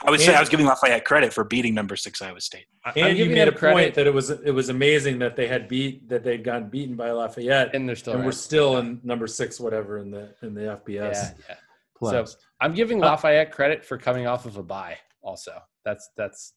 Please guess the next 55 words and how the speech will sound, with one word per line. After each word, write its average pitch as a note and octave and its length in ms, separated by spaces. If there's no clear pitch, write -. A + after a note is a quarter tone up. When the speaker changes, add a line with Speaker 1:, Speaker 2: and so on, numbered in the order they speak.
Speaker 3:
just A2 240
wanted G#2 180
to - 80
throw F#2+ 140
that F2 100
out E2+ 200
there. F2 220
They're, G#2 200
they're G#2+ 400
gonna A2 120
be A2 120
Speaker 2:
So G2 100
Speaker 3:
better D#3 80
Speaker 2:
this G3+ 140
Speaker 3:
rested. G3 120
Speaker 2:
game's, D#3+ 160
this F#3+ 180
game F3 240
is C3+ 120
gonna C3+ 180
close. B2+ 360
I D3 100
bet E3 220
this D3+ 140
game B2+ 200
closes A#2+ 440
under A2+ 240
three. G2+ 500
Anyone A#2+ 240
wanna A2+ 140
bet A2 260
me? B2 220
Speaker 3:
I C#3 60
mean, D3 220
I C#3+ 140
took B3 240
four D3+ 440
and C3 200
three B2+ 220
and A#2+ 80
a - 20
half A#2 420
even A#2 220
money A2 240
early. G#2 420
Um, G2+ 320
well, A2 220
not C#3 160
even C3 140
that A2+ 140
early. F2+ 320
This A#2+ 180
was, A2+ 360
um, G2+ 200
but A#2+ 300